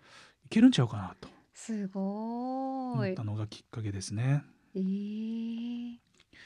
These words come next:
Speaker 1: で、これもやってて分かったんですけど、やっぱり日本ではお花って、やっぱ四季をね、感じるものの代表格じゃないですか。
Speaker 2: そうですね。春、夏、秋、冬ありますもんね。
Speaker 1: そうですね。
Speaker 2: うん、うん。
Speaker 1: ただ、実は外国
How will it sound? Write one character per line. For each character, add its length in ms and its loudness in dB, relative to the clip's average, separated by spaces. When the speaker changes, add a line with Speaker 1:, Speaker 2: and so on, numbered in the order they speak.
Speaker 1:
で、 220 2
こ 140 0
れ 60 8
も 140 8
や 120 6
っ 20 2
て 160 -2
て 100 6
分 100 4
か 120 0
っ 20 4
た 180 -2
ん 40 2
で 80 -2
す 80 -10
け 120 -6
ど、 280 4
や 100 0
っ 60 -18
ぱ 100 2
り 140 2
日 180 4
本 240 8
で 100 0
は 380 2
お 80 0
花 260 4
っ 20 -2
て、 320 -2
や 60 -2
っ 40 -20
ぱ 80 -2
四 180 -2
季 160 -2
を 100 -2
ね、 180 -4
感 300 0
じ 160 -4
る 360 4
も 100 2
の 340 0
の 320 2
代 260 0
表 140 -4
格 200 -6
じ 60 -2
ゃ 60 10
な 60 8
い 40 2
で 60 0
す 60 -6
か。 80 2
Speaker 2:
そ 0 -
う 20 4
で 40 2
す 60 -4
ね。 80 4
春、 100 0
夏、 260 -2
秋、 200 -4
冬 140 -2
あ 60 -2
り 80 0
ま 140 4
す 100 -4
も 140 -2
ん 40 -4
ね。 60 -4
Speaker 1:
そ 80 0
う 40 2
で 40 -4
す 60 -10
ね。 100 -2
Speaker 2:
う 40 -4
ん、 100 -2
う 20 -4
ん。 40 -6
Speaker 1:
た 120 -4
だ、 180 0
実 180 -2
は 80 -2
外 280 0
国 140 -8